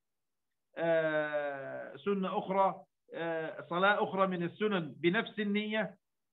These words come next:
الجواب نعم، الجواب نعم، مثل سنة الوضوء. يعني، آه، إذا توضأ الإنسان في بيته أو في المسجد وكان المسجد قريب لبيته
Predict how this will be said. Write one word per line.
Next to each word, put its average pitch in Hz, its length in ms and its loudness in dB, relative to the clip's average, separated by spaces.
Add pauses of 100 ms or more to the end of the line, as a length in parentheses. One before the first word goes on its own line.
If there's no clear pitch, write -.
(140)
الجواب 208 540 6
نعم، 165 400 4 (640)
الجواب 175 500 2
نعم، 156 340 -2 (260)
مثل 202 380 -2
سنة 226 200 -2
الوضوء. 240 680 -2 (1040)
يعني، 151 400 -4
آه، 165 100 -8
إذا 165 260 -4
توضأ 202 520 2
الإنسان 175 680 -2 (220)
في 202 120 -2
بيته 226 420 0
أو 254 160 0
في 226 60 -4
المسجد 208 440 0
وكان 220 360 2
المسجد 214 360 -4
قريب 240 360 -2
لبيته 170 400 -2